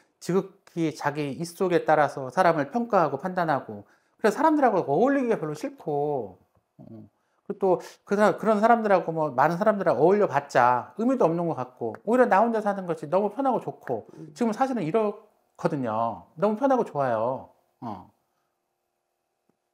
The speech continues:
Speaker 1: 그, 그, 제 마음속에 또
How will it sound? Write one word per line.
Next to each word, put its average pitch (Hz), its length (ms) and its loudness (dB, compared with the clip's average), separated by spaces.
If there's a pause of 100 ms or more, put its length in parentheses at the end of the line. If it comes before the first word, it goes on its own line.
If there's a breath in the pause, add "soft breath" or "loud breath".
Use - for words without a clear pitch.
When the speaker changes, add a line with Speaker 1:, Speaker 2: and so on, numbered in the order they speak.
(120)
Speaker 1:
그, 135 260 -12 (380 loud breath)
그, 127 360 -6 (280)
제 156 100 -2
마음속에 139 540 2
또 123 300 0